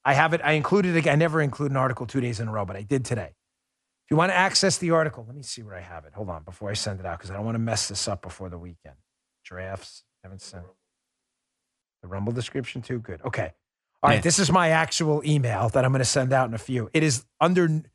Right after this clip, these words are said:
Speaker 1: yeah, on my newsletter, it is the first article. It says, "The mask study I discussed in the show today." Okay? It's the first article. It'll be linked. You'll go right to this. How do you get the newsletter? Go to bongino dot com slash newsletter and just click subscribe.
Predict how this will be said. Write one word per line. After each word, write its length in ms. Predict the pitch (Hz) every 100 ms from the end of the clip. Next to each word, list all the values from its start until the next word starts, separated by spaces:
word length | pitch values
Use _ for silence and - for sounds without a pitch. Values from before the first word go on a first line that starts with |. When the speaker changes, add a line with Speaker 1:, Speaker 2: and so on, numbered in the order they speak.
| _ _ _
Speaker 1:
yeah, 140 | 180 175
on 180 | 185
my 160 | 202 196
newsletter, 560 | 190 196 131 160 139 143
it 140 | 147
is 80 | 117
the 80 | 127
first 340 | 160 156 -
article. 300 | 139 120 95
It 120 | 127
says, 180 | - 143
"The 100 | 127
mask 420 | 139 160 185 -
study 500 | - - 180 170 175
I 140 | 143 143
discussed 560 | 139 - 165 151 -
in 180 | - 147
the 80 | 143
show 260 | - 127 117
today." 220 | 107 76 _ _ _ _ _ -
Okay? 360 | 117 156 180 _ _ _ _ _
It's 60 |
the 80 | -
first 340 | - 196 -
article. 420 | 208 175 135 85 - _ _ _
It'll 100 | 147
be 140 | 143 147
linked. 320 | 185 147 -
You'll 100 | 139
go 220 | 147 147
right 260 | 147 185 -
to 100 | 196
this. 360 | 160 98 - _ _ _
How 160 | - 165
do 60 | 196
you 120 | 190
get 260 | 165 202
the 80 | 240
newsletter? 680 | 220 254 226 247 269 269 208 _ _ _ _ _ _ _ _
Go 120 | 165
to 80 | 160
bongino 720 | 135 139 135 120 190 214 214
dot 280 | 175 175 156
com 340 | - 175 180 175
slash 400 | - 143 123 160
newsletter 680 | 180 185 214 226 226 220 _
and 80 | 131
just 160 | 143
click 220 | - 131
subscribe. 540 | - 123 - 113 82